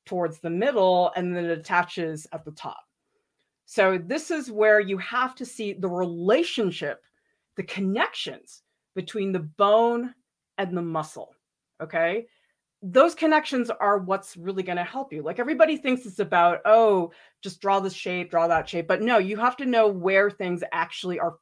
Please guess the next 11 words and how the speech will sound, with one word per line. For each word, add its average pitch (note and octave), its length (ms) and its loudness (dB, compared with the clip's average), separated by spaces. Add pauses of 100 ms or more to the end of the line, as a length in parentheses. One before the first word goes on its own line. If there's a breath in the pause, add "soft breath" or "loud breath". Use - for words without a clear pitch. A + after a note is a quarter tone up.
physically F3 380 -8
connected. F3 580 -6
And F#3 140 -4
this G3 160 -6
is G3+ 120 -10
one F3 200 -2
of D#3+ 160 -6
those D#3+ 340 -6 (360)
just G3 200 -12 (100)
critical B3+ 560 2
connections D#3+ 840 -6